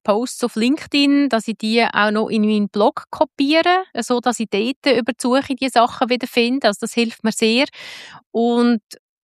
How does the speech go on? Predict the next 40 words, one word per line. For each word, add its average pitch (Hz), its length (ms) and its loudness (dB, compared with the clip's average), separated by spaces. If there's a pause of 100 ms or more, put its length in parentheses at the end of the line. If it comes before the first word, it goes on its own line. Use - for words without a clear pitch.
(120)
ich 240 220 -4
habe 226 280 -2
auch 208 360 2
schon 220 200 -6
vor 214 160 0
mehreren 240 320 2
Jahren 214 220 0
so - 100 -4
einen 214 180 0
Trendradar 277 640 2
rausgegeben 262 560 -2
für 240 120 -4
Unternehmen. 226 640 0
Das 254 140 -6
heisst, 226 220 0
ich 214 80 -8
habe 220 200 -2
dort 240 180 -4
eigentlich 226 280 0
auch 220 160 0
ganz 226 380 -2
viel 247 300 0 (420)
Best - 260 -2
Practices, 262 720 0
Geschichten, 247 840 0
wissenschaftliche 247 920 0
Papers. 233 600 -4 (320)
Äh, - 180 -4
dort 254 180 2
habe 262 140 4
ich 202 80 0
auch 202 100 4
eine 285 80 -2
Suchfunktion, 285 920 -2
kann 233 140 0
ich 214 80 0
auch 233 60 2
nach 247 160 0
Stichwort - 640 -6
gehen. 254 220 2